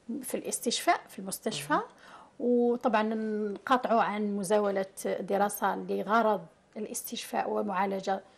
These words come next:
Speaker 1: يعني، اللي ممكن تطول في المستشفى.
Speaker 2: مم.
Speaker 1: راني نشوف مكتبة، آه، مزودة بكتب.
Speaker 2: مم.
Speaker 1: يا ريت تقولي لنا هاد،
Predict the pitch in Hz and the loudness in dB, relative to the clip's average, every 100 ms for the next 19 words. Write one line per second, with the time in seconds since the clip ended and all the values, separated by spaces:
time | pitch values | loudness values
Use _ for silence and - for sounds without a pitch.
0 | _ _ - 180 202 208 220 233 - 240 | _ _ -12 -4 -2 0 2 0 0 -2
1 | 208 - 190 240 320 311 - 202 196 - | -2 -4 2 4 4 0 -6 -10 -10 -12
2 | - - 370 - - - 165 170 269 311 | -16 -4 -4 -4 -20 -18 -18 2 4 6
3 | 330 302 415 415 302 359 - 302 254 403 | 4 4 0 2 2 2 0 0 0 -2
4 | 539 554 _ _ _ - 233 247 247 233 | -4 -12 _ _ _ -4 -2 0 -2 0
5 | 254 311 294 277 220 220 214 - - _ | 4 6 6 6 4 0 -8 -8 -10 _
6 | _ - 160 165 185 277 392 453 427 - | _ -14 -14 -12 -2 2 6 6 4 -6
7 | - 302 285 285 269 277 277 - 247 320 | -8 -4 0 0 0 0 0 -2 -2 -2
8 | 240 254 | 2 4